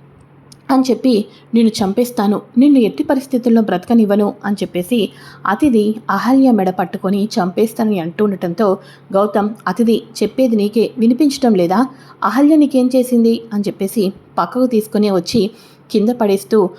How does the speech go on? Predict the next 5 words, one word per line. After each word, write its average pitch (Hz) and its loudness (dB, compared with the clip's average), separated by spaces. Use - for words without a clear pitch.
ఒక్కసారిగా 202 -2
చంప 190 -4
పగలకొట్టాలని 214 -2
ఒక్కసారిగా 208 -2
చెయ్యి 202 -2